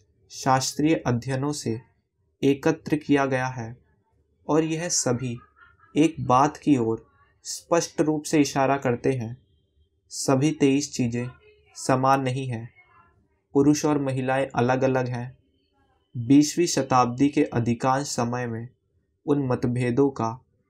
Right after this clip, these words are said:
सामाजिक अनुकूलन द्वारा दूर तक किया गया था। अर्थात हम जो भी हैं, अपने माता-पिता और शिक्षकों के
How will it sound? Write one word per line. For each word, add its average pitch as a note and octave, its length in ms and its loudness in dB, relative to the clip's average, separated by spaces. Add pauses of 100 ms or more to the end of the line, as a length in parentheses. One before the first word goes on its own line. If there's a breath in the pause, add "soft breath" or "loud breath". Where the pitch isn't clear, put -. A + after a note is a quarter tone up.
(100)
सामाजिक B2+ 880 2
अनुकूलन B2+ 680 -2
द्वारा A#2 460 -2 (540)
दूर D#3 520 2
तक D3+ 160 0
किया C#3+ 240 2
गया B2 240 0
था। A#2 360 -8 (760)
अर्थात A#2 540 0 (520)
हम D#3 200 2
जो C3 280 2
भी D#3+ 200 -2
हैं, B2 300 -6 (460)
अपने E3 260 0
माता-पिता B2 880 0 (400)
और D#3+ 160 0
शिक्षकों C#3+ 640 -2
के A#2+ 280 -6